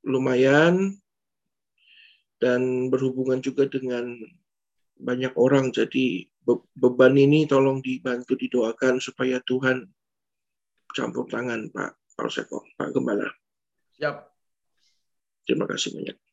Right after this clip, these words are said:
Speaker 2: Kalau tadi waktu Anda ngomong, Tuhan juga ngomong dalam hati saya, terima saja. Gitu.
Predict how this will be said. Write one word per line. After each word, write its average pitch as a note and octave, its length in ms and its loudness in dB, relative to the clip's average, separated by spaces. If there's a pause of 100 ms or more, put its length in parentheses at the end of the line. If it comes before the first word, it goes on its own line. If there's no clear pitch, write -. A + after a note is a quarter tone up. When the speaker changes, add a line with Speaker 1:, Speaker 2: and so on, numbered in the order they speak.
(600)
Speaker 2:
Kalau A#2 520 -8
tadi B2 240 -10
waktu C#3 300 -8 (340)
Anda A2+ 240 -8
ngomong, A#2 540 -6
Tuhan A#2 180 -8
juga G#2 220 -10
ngomong G#2+ 320 -8
dalam G#2 240 -10
hati G2+ 180 -16
saya, G2 440 -20 (100)
terima B2 320 -12
saja. A2+ 400 -16 (2250)
Gitu. - 300 -16